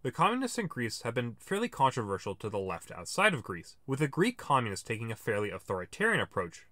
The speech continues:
to disagreements and dissent within the party, and opposing many progressive social values such as gay rights and opposition to drug criminalization. It has also historically been a Stalinist party, praising Stalin and his authoritarianism. So those are the eight political groups within the E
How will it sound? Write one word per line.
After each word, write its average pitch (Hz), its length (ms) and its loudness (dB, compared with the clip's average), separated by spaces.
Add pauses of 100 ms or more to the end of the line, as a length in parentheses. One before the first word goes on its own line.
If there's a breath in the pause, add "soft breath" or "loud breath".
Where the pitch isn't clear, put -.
to 123 80 -2
disagreements 113 680 -2
and 104 120 -12
dissent 170 400 2
within 101 300 -8
the 90 80 -8
party, 110 400 -2 (220)
and 135 100 2
opposing 190 480 2
many 123 180 0
progressive 104 460 -4
social 202 340 2
values 85 540 -2
such - 240 -4
as 101 100 -6
gay 139 220 2
rights 90 460 0
and 113 160 -2
opposition 104 560 -2
to 117 100 -2
drug 90 300 -4
criminalization. 82 920 -6 (260)
It 151 60 -2
has 151 120 0
also 190 320 4
historically 110 560 2
been 95 160 -4
a 92 40 -6
Stalinist 208 580 2
party, 87 360 -6
praising 113 260 -2
Stalin 175 520 2
and 120 120 -2
his 107 100 -2
authoritarianism. 98 1000 0 (180)
So 127 160 0
those 170 340 8
are 139 160 0
the 127 340 0
eight 139 280 -2
political 127 340 -2
groups 120 340 -4
within 131 460 -2
the 117 180 -6
E 110 60 -10